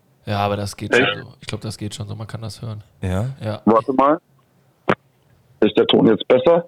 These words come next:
Speaker 3: Ein bisschen,
Speaker 1: Ein bisschen,
Speaker 3: ja.
Speaker 1: ja.
Speaker 2: Oh.
Speaker 3: Erzähl mal, wir wollten mal deine Meinung hören. Hast du, hast du die neue Staffel angeguckt, Temptation?
Speaker 2: Ah, ich bin noch nicht, die, äh, neueste Folge habe ich noch nicht gesehen.
Speaker 3: Hast du noch nicht gesehen.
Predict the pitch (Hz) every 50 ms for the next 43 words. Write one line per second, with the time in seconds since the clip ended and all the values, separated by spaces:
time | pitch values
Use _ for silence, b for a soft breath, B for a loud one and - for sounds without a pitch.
0 | - - 123 107 113 131 135 - 113 92 85 82 85 90 95 101 98 98 98 104
1 | - _ _ _ _ _ _ _ _ _ _ _ _ _ _ _ _ _ _ _
2 | _ _ _ _ - - 127 127 110 107 - - - - - - _ _ - -
3 | - b b b b b b b _ - 127 - - 165 165 170 165 147 123 107
4 | 107 107 104 120 131 113 131 120 110 113 113 113 110 117 123 127 127 107 87 85
5 | 85 87 95 - - - 117 - 113 120 - 139 120 107 110 117 127 131 123 -
6 | - 135 127 - 110 101 131 156 156 - - 156 - - 160 143 139 151 147 151
7 | 165 - 185 185 _ _ _ _ _ _ _ _ _ _ _ _ _ _ _ _
8 | _ - - 143 131 127 123 123 117 - - - 110 110 - - 139 147 143 139
9 | 139 131 - - - 117 113 117 117 113 113 113 113 113 110 110 110 110 110 107
10 | 107 107 110 - - 113 120 131 151 156 - 143 - 151 156 143 139 139 131 127
11 | 123 120 123 - - - 95 82 87 87 - _ _ _ _ _ _ _ _ _
12 | - 120 110 - 107 95 101 113 - - - - - 71 69